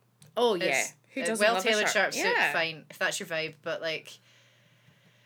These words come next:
Speaker 2: yeah.
Speaker 1: Like, I mean, you know, all,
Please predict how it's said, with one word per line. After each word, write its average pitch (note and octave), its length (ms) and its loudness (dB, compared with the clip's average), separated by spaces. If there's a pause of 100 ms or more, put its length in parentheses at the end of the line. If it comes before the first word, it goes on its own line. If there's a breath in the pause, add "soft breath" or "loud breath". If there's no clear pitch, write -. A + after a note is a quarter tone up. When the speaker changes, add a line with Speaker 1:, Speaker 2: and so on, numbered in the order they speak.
(920 soft breath)
Speaker 2:
yeah. E3+ 260 -2 (720 soft breath)
Speaker 1:
Like, A3 380 -2
I G#3+ 40 0
mean, A3+ 420 -6 (160)
you A3+ 100 -10
know, G#3 260 -10
all, A3+ 580 -2